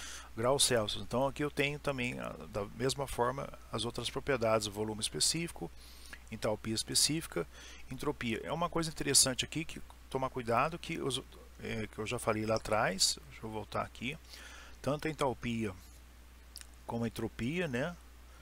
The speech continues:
elas são fornecidas em quilojoule por quilo, né. Vou voltar aqui, ó.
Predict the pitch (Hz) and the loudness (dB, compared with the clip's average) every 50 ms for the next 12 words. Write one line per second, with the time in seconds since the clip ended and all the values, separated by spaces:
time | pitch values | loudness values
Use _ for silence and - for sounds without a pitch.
0 | - - - - - - 101 101 107 101 - 127 123 - 131 131 131 127 113 101 | -18 -18 -18 -18 -12 -6 -2 2 4 4 4 4 2 0 0 0 2 0 2 6
1 | - - - 143 143 151 156 135 - - - 131 131 123 - - - 165 - 113 | 6 6 6 4 0 0 2 2 2 0 -2 -6 -6 -6 -8 -2 0 0 0 0
2 | 110 - 117 123 123 127 131 135 117 101 92 95 - - - - - - - - | -2 2 4 4 4 4 2 0 -2 -6 -8 -8 -12 -16 -18 -16 -12 -12 -12 -10
3 | - - 127 120 113 104 101 117 113 104 - - - - - - - - - - | -4 -2 -2 -2 -2 -4 -6 -8 -8 -10 -10 -10 -12 -18 -20 -20 -20 -20 -20 -20
4 | - - - - - - - - - - - - - - - - - - - - | -20 -20 -20 -20 -20 -20 -20 -20 -20 -20 -20 -20 -20 -20 -20 -20 -20 -20 -20 -20
5 | - - - - - - - - - - - - - - - - - - - - | -20 -18 -18 -18 -18 -18 -20 -20 -20 -20 -20 -20 -20 -20 -18 -20 -20 -20 -20 -20
6 | - - - - 110 101 101 101 - - - 92 87 - - - 117 131 123 | -20 -20 -18 -12 -10 -10 -10 -8 -6 -6 -6 -6 -6 -10 -10 -10 -8 -8 -8